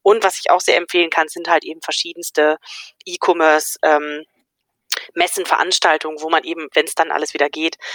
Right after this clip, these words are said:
äh, andere, äh, auch trifft, Vorträge hört zu bestimmten Themen, ähm, und da ja manchmal auch so kleine Praxis-, äh, Einheiten, äh, besuchen kann. Also das, ähm, hat mir immer sehr weitergeholfen, muss ich sagen.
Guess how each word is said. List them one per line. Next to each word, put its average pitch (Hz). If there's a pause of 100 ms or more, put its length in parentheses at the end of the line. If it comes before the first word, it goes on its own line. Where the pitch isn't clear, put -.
(180)
äh, 156
andere, 160
äh, 156
auch 151
trifft, -
Vorträge 170
hört 170
zu 165
bestimmten 156
Themen, 165 (440)
ähm, 156
und 156
da 151
ja 151
manchmal 147
auch 147
so -
kleine 147
Praxis-, -
äh, 147
Einheiten, 139 (220)
äh, 143
besuchen 143
kann. -
Also -
das, -
ähm, 147 (460)
hat -
mir 208
immer 202
sehr 165
weitergeholfen, 143
muss -
ich -
sagen. -